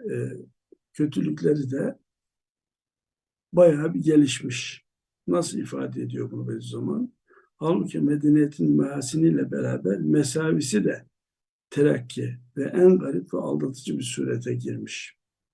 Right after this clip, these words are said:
Bu seyyiatın en fenası, bu kötülüklerin en fenası ve medeniyetin muharribi ve bar giranı ve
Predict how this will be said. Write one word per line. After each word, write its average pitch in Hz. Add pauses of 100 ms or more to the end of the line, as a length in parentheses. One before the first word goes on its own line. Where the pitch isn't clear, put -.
(880)
Bu 240
seyyiatın 185
en 220
fenası, 143 (1000)
bu 82
kötülüklerin 67
en 90
fenası - (800)
ve 180
medeniyetin 180
muharribi 151
ve 156
bar 165
giranı 127 (1500)
ve 151